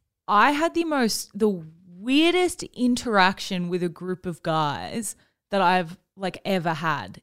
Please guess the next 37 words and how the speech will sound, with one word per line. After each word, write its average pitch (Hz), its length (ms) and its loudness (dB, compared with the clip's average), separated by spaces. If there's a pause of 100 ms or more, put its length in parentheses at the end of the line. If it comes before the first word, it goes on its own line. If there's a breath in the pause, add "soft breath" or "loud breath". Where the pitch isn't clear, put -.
It 220 140 -2
was 208 200 -2
so 220 300 2
strange. 165 640 -2 (300 loud breath)
I'm, 247 180 2
like, 311 200 0
sitting 254 340 0
down. 196 320 2
I've 180 180 -4
just 208 320 -2
finished 220 240 -4
my 202 120 0
work. 165 360 2 (300 loud breath)
I, 180 140 0
like, 180 240 -4
put 233 260 -4
the, 202 500 4
the 208 100 2
laptop 185 520 2
down 170 240 -2
and 165 120 -4
I 165 80 -4
kind 175 280 -6
of 165 80 -10
do 175 160 -4
a 165 80 -4
sigh 151 380 -2
of, 151 160 -4
like, 135 260 -10 (440 soft breath)
"Thank 180 220 -4
fuck 156 460 -4 (220)
that's 160 380 -6
over," 151 480 -4
'cause 151 140 -14
my 156 160 -6
brain 147 420 -6
is 147 360 -10